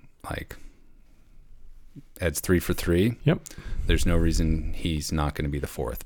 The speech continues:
Speaker 1: But there is a deep list. And if you look at the other names, if we just go count down, we got Brian Burke is back.
Speaker 2: Yep.
Speaker 1: He's the one that, uh, notoriously known as Ed's play toy.
Speaker 2: Yep.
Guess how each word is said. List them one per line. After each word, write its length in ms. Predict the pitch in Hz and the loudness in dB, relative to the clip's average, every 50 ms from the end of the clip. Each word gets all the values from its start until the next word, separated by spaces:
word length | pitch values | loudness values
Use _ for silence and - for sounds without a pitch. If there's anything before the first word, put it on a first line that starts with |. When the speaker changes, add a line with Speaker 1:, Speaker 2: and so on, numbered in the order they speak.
| - - | -4 2
Speaker 1:
But 260 | - 113 98 85 - - - - - - - - - - - - - - - - - - - - - - - - - - - - - - - - - - - - | 4 4 4 4 2 -4 -12 -12 -12 -12 -10 -10 -8 -8 -8 -8 -8 -8 -8 -8 -8 -8 -8 -10 -12 -12 -12 -14 -14 -16 -20 -20 -20 -20 -20 -20 -20 -20 -4 2
there 180 | - 95 101 | 4 6 6
is 140 | 104 95 - | 6 6 6
a 60 | 92 78 | 4 4
deep 340 | 73 - 101 92 87 - | 4 4 4 4 4 4
list. 340 | - 90 80 73 71 - - | 4 6 6 6 4 2 2
And 120 | 85 80 80 | 2 2 2
if 160 | 76 - - | 2 2 0
you 80 | 90 | 2
look 200 | 85 92 98 - | 4 4 6 6
at 180 | 104 98 - - | 4 2 4 2
the 460 | 95 85 85 85 82 80 80 80 - - - - - - | 2 2 2 2 2 2 0 0 -2 -6 -10 -12 -6 -2
other 220 | 92 87 90 87 | 2 4 4 6
names, 440 | 87 87 85 85 87 87 87 82 - | 6 4 4 4 4 4 2 2 0
if 120 | 82 - - | -2 -4 -2
we 80 | 82 | -2
just 160 | 78 76 - | -2 -2 -2
go 200 | - - 82 76 | 0 0 0 0
count 340 | - - - 82 80 85 73 - | -2 -2 -2 0 0 0 2 2
down, 300 | 80 76 78 82 92 95 | 2 2 4 4 2 2
we 60 | 80 | 2
got 220 | 80 76 73 - | 2 0 0 2
Brian 280 | - 85 82 82 80 80 | 2 2 4 4 4 4
Burke 340 | 80 80 82 87 90 - - | 6 6 6 6 4 2 -4
is 120 | 85 - | -4 -2
back. 420 | - 87 82 82 85 85 - - - | 0 2 2 2 2 0 -2 -2 0
Speaker 2:
Yep. 220 | 123 117 131 - 170 - - - - - - | 4 4 4 4 2 -4 -12 -18 -8 -4 -2
Speaker 1:
He's 240 | - 95 85 80 | 0 0 0 -2
the 80 | - 85 | -2 -2
one 300 | 80 82 80 80 85 90 | 0 0 0 2 2 2
that, 180 | 87 80 78 78 | 2 2 0 0
uh, 240 | 76 73 73 73 71 - - - - - - - - - - - - - - - | 0 0 -2 -4 -4 -6 -8 -10 -10 -10 -10 -12 -16 -18 -18 -18 -18 -18 -8 -4
notoriously 720 | - 90 - - 90 85 85 - - 92 85 80 82 82 | -2 0 4 6 6 8 6 6 4 4 4 4 4 2
known 300 | 76 80 85 85 82 82 | 0 0 2 2 4 4
as 140 | 82 76 - | 4 4 4
Ed's 220 | - 87 80 78 - | 4 4 4 2 2
play 200 | - - 92 90 | 2 4 4 4
toy. 360 | - - 113 120 131 135 120 - | 4 6 6 6 6 4 4 4
Speaker 2:
Yep. 200 | 160 196 - | 4 4 4